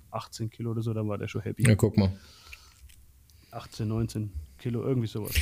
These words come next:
Speaker 2: Ja gut, für den einen oder
Speaker 1: Auf
Speaker 2: anderen,
Speaker 1: jeden
Speaker 2: der, der
Speaker 1: Fall.
Speaker 2: jetzt hört, die werden denken, wie kein, kein großer Fisch, ist ja schon ein gigantischer
Speaker 1: Ja.
Speaker 2: Fisch. Aber ich mein, für den
Speaker 1: Auf jeden
Speaker 2: Vergleich,
Speaker 1: Fall.
Speaker 2: was da noch so schwimmt, ne? So meinst du das?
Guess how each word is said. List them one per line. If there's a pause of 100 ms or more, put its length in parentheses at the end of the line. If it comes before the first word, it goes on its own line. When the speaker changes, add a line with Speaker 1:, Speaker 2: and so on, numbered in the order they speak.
(120)
Speaker 2:
Ja
gut,
für
den
einen
oder
Speaker 1:
Auf
Speaker 2:
anderen,
Speaker 1:
jeden
Speaker 2:
der,
der
Speaker 1:
Fall.
Speaker 2:
jetzt
hört,
die
werden
denken,
wie
kein,
kein
großer
Fisch,
ist
ja
schon
ein
gigantischer
Speaker 1:
Ja.
Speaker 2:
Fisch.
Aber
ich
mein,
für
den
Speaker 1:
Auf
jeden
Speaker 2:
Vergleich,
Speaker 1:
Fall.
Speaker 2:
was
da
noch
so
schwimmt,
ne?
So
meinst
du
das?